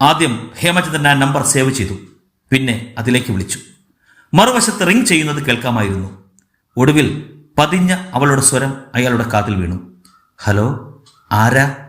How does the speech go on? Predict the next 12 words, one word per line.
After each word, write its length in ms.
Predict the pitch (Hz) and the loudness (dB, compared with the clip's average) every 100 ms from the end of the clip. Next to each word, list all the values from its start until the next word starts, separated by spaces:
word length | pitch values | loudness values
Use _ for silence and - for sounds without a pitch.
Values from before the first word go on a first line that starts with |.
| _ _ - - _ - | _ _ -20 -20 _ -2
ചോദ്യത്തിൽ 680 | - 147 131 120 107 - - | 4 4 4 2 0 -2 -2
തിടുക്കമുണ്ടായിരുന്നു. 920 | 135 135 123 107 98 95 98 104 - _ _ _ _ - | 0 2 2 2 0 -2 -4 -8 -16 _ _ _ _ 0
മീര, 240 | 101 107 110 139 - - _ _ _ _ | 4 4 2 0 -6 -16 _ _ _ _
അയാൾ 260 | 117 110 101 | -2 0 0
അമർത്തി 280 | 98 104 107 | -2 -4 -6
വിളിച്ചു. 320 | 98 95 - - _ _ _ _ _ _ _ - | -8 -8 -10 -10 _ _ _ _ _ _ _ -2
മറുവശത്ത് 800 | 107 120 120 123 113 104 - - | 2 2 0 -2 -4 -8 -8 -4
നിശബ്ദത. 420 | 107 113 95 101 104 - - _ _ _ _ _ _ _ _ | -2 0 -2 -4 -8 -14 -20 _ _ _ _ _ _ _ _
ഞാൻ, 220 | 110 107 113 - - - - - _ _ _ _ _ _ | 2 2 0 -4 -12 -20 -20 -20 _ _ _ _ _ _
ഞാൻ 200 | 131 147 | 2 4
നിന്റെ 160 | 180 175 | 4 0
ചന്ദ്രേട്ടനാ. 800 | 175 - 135 151 180 156 95 - | -2 -2 0 0 0 -2 -6 -8